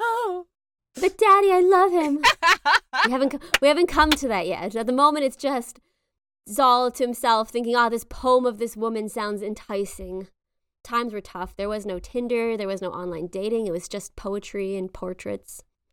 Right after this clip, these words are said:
Speaker 1: Sounds pretty romantic, just poems and, and stuff. Here, now we have
Speaker 2: Well,
Speaker 1: the
Speaker 2: it gets better.
Speaker 1: Yeah?
Speaker 2: Uh, because the day after, Mehrab went to the women's quarters,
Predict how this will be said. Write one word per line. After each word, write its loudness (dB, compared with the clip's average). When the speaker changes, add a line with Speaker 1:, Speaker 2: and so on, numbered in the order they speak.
Speaker 1:
Sounds -6
pretty -6
romantic, -4
just -14
poems -6
and, -12
and -14
stuff. -8
Here, -6
now -8
we -12
have -10
Speaker 2:
Well, -2
Speaker 1:
the 2
Speaker 2:
it -4
gets -2
better. 0
Speaker 1:
Yeah? -4
Speaker 2:
Uh, -4
because 2
the 0
day 2
after, 4
Mehrab 0
went -2
to -10
the -4
women's -4
quarters, -8